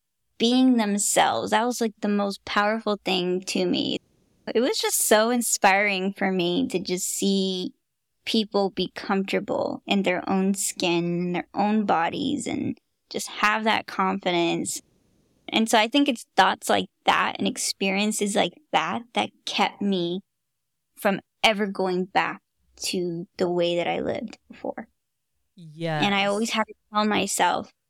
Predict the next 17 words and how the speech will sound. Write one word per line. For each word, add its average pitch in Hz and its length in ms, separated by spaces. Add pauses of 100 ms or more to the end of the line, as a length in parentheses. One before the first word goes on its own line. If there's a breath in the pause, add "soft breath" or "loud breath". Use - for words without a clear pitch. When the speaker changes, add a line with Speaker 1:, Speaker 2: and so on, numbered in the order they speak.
(360)
Speaker 1:
as 196 260
much 208 440
as 226 160
this 208 240
hurts - 840
to 185 160 (200)
feel 185 260
like 180 220
I 175 120
lost 185 640 (300)
so - 380
many 180 300
connections - 720
with - 160
people, - 500 (2000)
this 233 400
feels 185 680